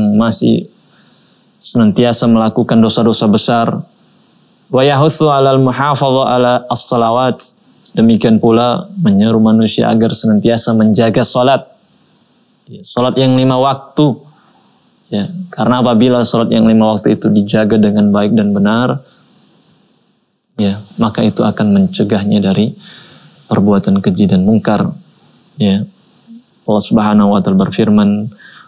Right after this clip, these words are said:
"Ud'u aw ad'u ila Allah 'ala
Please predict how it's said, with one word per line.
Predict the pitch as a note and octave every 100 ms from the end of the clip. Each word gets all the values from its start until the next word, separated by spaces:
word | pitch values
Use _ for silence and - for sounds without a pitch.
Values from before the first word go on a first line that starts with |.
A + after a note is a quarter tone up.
| _
"Ud'u | - B2+ A#2+ A#2 A#2 A#2+ A#2
aw | A#2 A2 A2
ad'u | C3+ B2+ B2 A#2
ila | A#2 A#2
Allah | A2 A#2+ C3+ C#3 C3+ B2 - -
'ala | A#2 A2